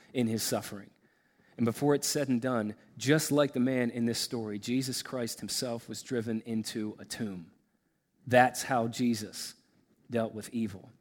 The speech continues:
And what the gospel is showing us there is that Jesus absorbed evil into himself. He took it on himself on the cross, and he put it in the grave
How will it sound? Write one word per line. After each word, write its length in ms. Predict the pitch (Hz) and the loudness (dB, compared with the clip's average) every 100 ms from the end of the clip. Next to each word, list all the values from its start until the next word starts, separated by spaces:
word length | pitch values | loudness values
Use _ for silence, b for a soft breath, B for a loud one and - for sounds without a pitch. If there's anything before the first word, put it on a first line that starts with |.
| _ _ _ _ _ _ _ _ _ _ 120 | _ _ _ _ _ _ _ _ _ _ 0
And 80 | |
what 80 | 120 | 2
the 80 | 127 | 4
gospel 480 | 123 127 131 135 120 | 4 4 2 0 0
is 80 | - | 0
showing 340 | 139 131 120 | -2 0 0
us 140 | 110 | 0
there 320 | - 104 90 82 - - _ _ _ _ _ _ - | -4 -6 -8 -16 -20 -20 _ _ _ _ _ _ -8
is 100 | 117 | -4
that 120 | 123 | -4
Jesus 380 | 117 131 123 117 | 0 0 0 -2
absorbed 640 | 98 104 123 139 139 143 123 _ _ | -6 -4 0 2 0 -2 -6 _ _
evil 500 | 127 131 120 127 123 - b b | 2 4 4 0 -2 -8 b b
into 580 | 123 120 - 123 120 113 | 0 0 0 0 -2 -4
himself. 600 | - 110 - 131 117 - | -12 -6 0 2 2 0
He 120 | - | -6
took 180 | 120 123 | -6 -4
it 120 | 113 | -4
on 240 | - 120 135 | -2 -2 0
himself 680 | 131 123 - 113 107 - - B B B | 0 0 -2 -4 -6 -10 -20 B B B
on 200 | 120 131 | 2 2
the 80 | 123 | 2
cross, 580 | - 117 92 - - - B B | -2 -4 -4 -8 -12 -14 B B
and 80 | 113 | -6
he 60 | |
put 220 | - 143 131 | -4 -2 0
it 100 | 123 | 2
in 100 | 113 | 0
the 60 | |
grave 640 | 107 113 120 113 98 92 | 0 -2 0 0 -4 -8